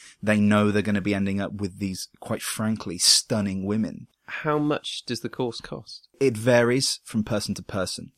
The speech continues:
Speaker 2: Oh, you charge different
Speaker 1: Well, the
Speaker 2: compared
Speaker 1: package
Speaker 2: to
Speaker 1: does
Speaker 2: how
Speaker 1: vary.
Speaker 2: much
Speaker 1: I mean,
Speaker 2: work it's
Speaker 1: if
Speaker 2: gonna
Speaker 1: you,
Speaker 2: be?
Speaker 1: if, you know, if I have to spend three weeks waiting for you to get your nose done, I, I, you know, I've got to live.
Speaker 2: Hmm.
Speaker 1: <laughs>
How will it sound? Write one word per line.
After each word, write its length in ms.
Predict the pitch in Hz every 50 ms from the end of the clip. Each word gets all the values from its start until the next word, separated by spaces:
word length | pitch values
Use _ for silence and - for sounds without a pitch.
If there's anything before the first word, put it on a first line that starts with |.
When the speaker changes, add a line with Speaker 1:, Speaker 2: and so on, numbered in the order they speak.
| -
Speaker 2:
Oh, 60 | 131
you 160 | 131 131 127 113
charge 340 | - - 143 139 127 - - -
different 300 | 131 127 - 131 123 143
Speaker 1:
Well, 80 | 147
the 100 | 143 160
Speaker 2:
compared 240 | 147 151 160 123 117
Speaker 1:
package 200 | - 123 117 -
Speaker 2:
to 60 | - 143
Speaker 1:
does 100 | 131 117
Speaker 2:
how 80 | 113
Speaker 1:
vary. 120 | 127 123 123
Speaker 2:
much 80 | - 147
Speaker 1:
I 40 |
mean, 160 | 156 151 117 117
Speaker 2:
work 140 | 110 -
it's 100 | - 127
Speaker 1:
if 40 | 123
Speaker 2:
gonna 120 | 113 110 -
Speaker 1:
you, 200 | - 139 135 135
Speaker 2:
be? 80 | 123 -
Speaker 1:
if, 160 | 135 - -
you 100 | 139 123
know, 140 | 120 113 113
if 160 | 113 - -
I 160 | 123 123 123
have 200 | 113 120 110 -
to 60 | - 110
spend 480 | - - - 110 110 104 104 101 - - - - _ -
three 260 | - - 123 113 107
weeks 320 | 104 113 110 101 90 - -
waiting 320 | 113 110 104 - 107 101
for 100 | - -
you 80 | 107 104
to 80 | 98 -
get 140 | - 107 -
your 100 | 101 104
nose 300 | 120 127 135 117 101 -
done, 380 | - - - - 101 107 107 - - - - _ -
I, 220 | 113 113 113 113
I, 120 | 117 - 120 -
you 100 | 117 113
know, 140 | 107 101
I've 140 | 104 113 -
got 140 | - 120 -
to 80 | - 107
live. 420 | 107 123 123 - - - - - _ _ _
Speaker 2:
Hmm. 260 | - - 98 - - 85 -
Speaker 1:
<laughs> 60 | 131